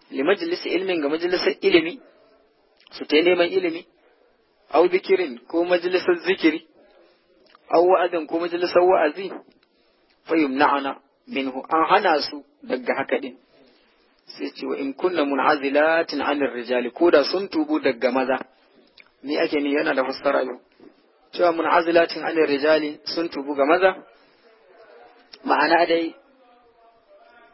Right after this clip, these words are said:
wai maza daban su daban. Ko ko a mun'azilatin 'anil rijali, ma'ana ba su da mazan aure. Kama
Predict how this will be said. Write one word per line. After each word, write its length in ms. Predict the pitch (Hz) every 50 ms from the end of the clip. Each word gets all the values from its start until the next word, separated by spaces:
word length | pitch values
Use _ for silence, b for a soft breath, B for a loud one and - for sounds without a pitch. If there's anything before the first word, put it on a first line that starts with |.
| - -
wai 280 | - 156 160 170 180 185
maza 420 | 185 185 180 170 185 190 190 190
daban 340 | - 160 156 147 175 180 180 175
su 200 | - - 175 160
daban. 240 | 135 127 120 113 - _ _ _ _ _ _ _ _ _ _ _ _ _ _ _ _ _ _ _ _ _ _ _
Ko 240 | - 196 214 233 247
ko 140 | - 220 202
a 200 | 185 185 180 175
mun'azilatin 720 | 170 165 165 160 - 185 202 185 185 175 175 175 175 165 156
'anil 240 | 143 160 170 165 156
rijali, 540 | 139 139 131 135 160 165 160 160 156 151 - _ -
ma'ana 500 | 151 143 131 143 147 156 160 160 156 156 143 -
ba 220 | 160 170 175 175 175
su 140 | - - 151
da 140 | 135 135 131
mazan 380 | 135 139 131 143 143 143 143 135
aure. 400 | 135 143 143 139 143 143 139 131 - - _ _ _ _ _ _ _ _ _ _ 240 233 233 226 - _ - 294 294 _ _ _ _ _ _ _ _ _ _ _ _ _ _ _ _ - - - _ _ _ _ _ _ _
Kama 260 | - 131 131 143